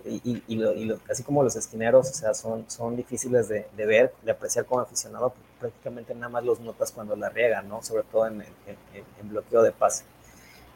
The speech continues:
Y tuvo algo, tuvo dos, dos, ha tenido algunos dos o tres, este, jugadas muy, muy espectaculares donde,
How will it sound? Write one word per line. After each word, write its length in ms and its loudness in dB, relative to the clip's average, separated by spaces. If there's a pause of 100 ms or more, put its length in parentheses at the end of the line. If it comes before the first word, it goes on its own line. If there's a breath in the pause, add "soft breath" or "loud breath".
Y 380 10
tuvo 260 12
algo, 340 12
tuvo 220 12
dos, 400 10
dos, 300 6
ha 60 10
tenido 280 6
algunos 320 4
dos 140 4
o 60 -2
tres, 340 0
este, 260 -12 (160)
jugadas 460 4
muy, 380 -8
muy 240 -8
espectaculares 760 -6
donde, 240 -12